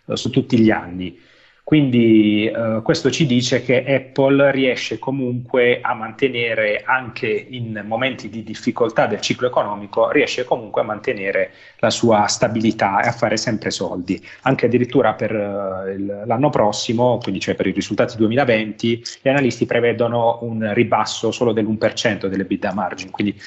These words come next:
potrebbe scendere al ventotto per cento. Quindi, eh,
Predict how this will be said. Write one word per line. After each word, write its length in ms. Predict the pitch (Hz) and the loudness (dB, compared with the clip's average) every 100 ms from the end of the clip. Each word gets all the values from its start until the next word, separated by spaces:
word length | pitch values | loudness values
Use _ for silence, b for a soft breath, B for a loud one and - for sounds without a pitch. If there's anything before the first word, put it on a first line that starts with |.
| B - | B -4
potrebbe 320 | 107 107 120 | 0 2 2
scendere 280 | - 117 110 | 2 2 4
al 80 | |
ventotto 380 | 110 110 117 - | 2 2 0 0
per 160 | 107 - | -2 -2
cento. 460 | - 98 - 95 B B B | -2 -2 -4 -8 B B B
Quindi, 520 | - 139 120 - - - | 0 2 0 -2 -10 -12
eh, 60 | - | -8